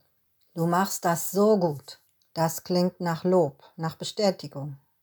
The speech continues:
nach Bestärkung. Aber leider schwingt darin auch mit: „Du kommst schon zurecht, also brauchst du mich nicht.“ Oder: „Ich will gar nicht wissen, wie es dir geht.“ Denn kein Trauernder ist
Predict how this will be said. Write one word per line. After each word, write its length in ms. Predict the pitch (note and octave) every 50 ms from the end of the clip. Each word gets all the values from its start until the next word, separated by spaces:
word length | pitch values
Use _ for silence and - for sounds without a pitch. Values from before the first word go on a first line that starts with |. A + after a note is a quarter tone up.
| _ _ _ _ _ _ _ _ -
nach 160 | C#3 C#3 -
Bestärkung. 720 | D3+ C#3 - - E3+ E3 D#3+ E3+ E3+ - - D3 C#3+ C3+ - _ _ _ _ _ _
Aber 160 | - D#3 E3+
leider 500 | E3+ E3+ E3+ F3 F3 F#3+ F#3+ G3 G3 - _
schwingt 400 | - - - G3 F#3+ F#3 F3+ -
darin 320 | F#3 F3+ F3 F#3 F#3 F#3
auch 180 | E3+ F3+ - -
mit: 300 | G3 G3 F#3+ - - - _ _ _ _ _ _ _ _ _ _ _ _ _ _ _ _ _ -
„Du 100 | A3 G#3
kommst 320 | - A3+ G3+ G3 - -
schon 160 | - F3+ E3+
zurecht, 580 | - - D#3+ D3 C3+ C3+ C3+ - - - - _ _ _ _ _ _ _ -
also 180 | D3+ D3 D#3 C#3
brauchst 380 | C#3 D3 D#3+ F#3 F#3+ - -
du 40 | D3
mich 200 | C3+ B2+ - -
nicht.“ 340 | - - - - _ _ _ _ _ _ _ _ _ _ _ _ _ _
Oder: 420 | - E3 E3 E3+ E3+ D#3+ D#3+ - _ _ _ _ _ _ _ -
„Ich 180 | D3 - -
will 160 | - D#3+ E3
gar 200 | E3+ F#3 E3+ F3+
nicht 200 | F#3+ G3 - -
wissen, 380 | G#3 G#3 A#3 - - G#3+ F3+ E3
wie 100 | D#3+ D#3
es 160 | D3+ C#3+ -
dir 160 | - E3+ D#3+
geht.“ 440 | D3+ D3 D3+ C#3 C#3 C#3 C#3 - - _ _ _ _ _ _ _ _ -
Denn 320 | F#3 F#3 F3+ F3+ F3+ - _ _ _ -
kein 460 | - G3+ G#3+ A3 A3+ A#3 A#3+ B3 A#3+
Trauernder 500 | - - G#3+ G3+ G3+ G#3+ G#3+ G#3+ G#3 F3
ist 240 | - G3+ G3+ -